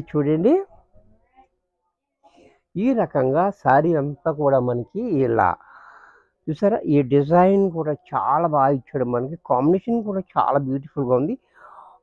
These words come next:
ఫోర్ ఇంచెస్ కాంట్రాస్ట్ బోర్డర్ అనేది చూడండి, చాలా బ్యూటిఫుల్గా ఇచ్చాడు. కింద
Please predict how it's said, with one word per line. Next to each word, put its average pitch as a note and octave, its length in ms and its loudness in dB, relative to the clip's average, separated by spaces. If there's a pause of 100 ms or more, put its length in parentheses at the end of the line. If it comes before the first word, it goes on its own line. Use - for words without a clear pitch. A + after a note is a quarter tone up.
ఫోర్ G3+ 300 6
ఇంచెస్ A#3+ 340 -6 (180)
కాంట్రాస్ట్ F3 540 -2 (200)
బోర్డర్ E3+ 420 4
అనేది D#3+ 340 0
చూడండి, C#3 440 0 (800)
చాలా D#3 300 -2 (120)
బ్యూటిఫుల్గా C#3 640 0
ఇచ్చాడు. D3 220 -10 (100)
కింద C3 200 -2